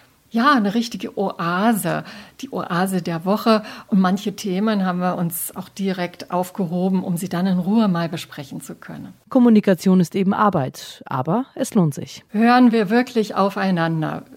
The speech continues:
Speaker 1: Verstehe ich, was mein Partner mir sagen möchte? Bin ich da auch zugewandt? Bin ich offen dafür? Lass ich ihn ausreden? Ja, bestätige ich auch,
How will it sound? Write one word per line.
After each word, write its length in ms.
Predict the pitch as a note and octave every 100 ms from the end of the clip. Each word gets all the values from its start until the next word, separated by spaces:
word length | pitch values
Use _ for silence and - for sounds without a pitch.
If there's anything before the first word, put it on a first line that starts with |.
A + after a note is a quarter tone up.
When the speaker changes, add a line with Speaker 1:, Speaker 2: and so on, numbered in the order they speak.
| _
Speaker 1:
Verstehe 580 | G#3+ G3 - B3+ B3+ A3
ich, 180 | G3+
was 200 | F#3+ F#3+
mein 180 | G3+ F#3
Partner 380 | F#3 G3 G3+ G3
mir 240 | F#3+ F#3+
sagen 440 | F3+ F#3 A3 A#3+ E3
möchte? 520 | D3+ C#3 - D3+ - - _ -
Bin 160 | B3
ich 140 | A#3+ -
da 240 | G#3 G#3
auch 160 | F#3 -
zugewandt? 800 | - D#4 D#4+ C4 F3 E3 D#3+
Bin 120 | G#3 G3
ich 200 | F#3 -
offen 380 | A#3 D4+ F4 D#4+
dafür? 420 | G3+ D#3+ - D#3
Lass 260 | E3 F#3+ G3
ich 120 | -
ihn 180 | G#3+ G#3 -
ausreden? 1000 | F#3+ A#3+ C#4 - D#3+ E3 D3+ D3+ F3+ F#3 - - - -
Ja, 340 | G#3 D4 D#4 - -
bestätige 760 | C#4 - C4+ C#4 C#4 C4 C4
ich 400 | - G3+ G3+ -
auch, 440 | F#3 E3+ E3 -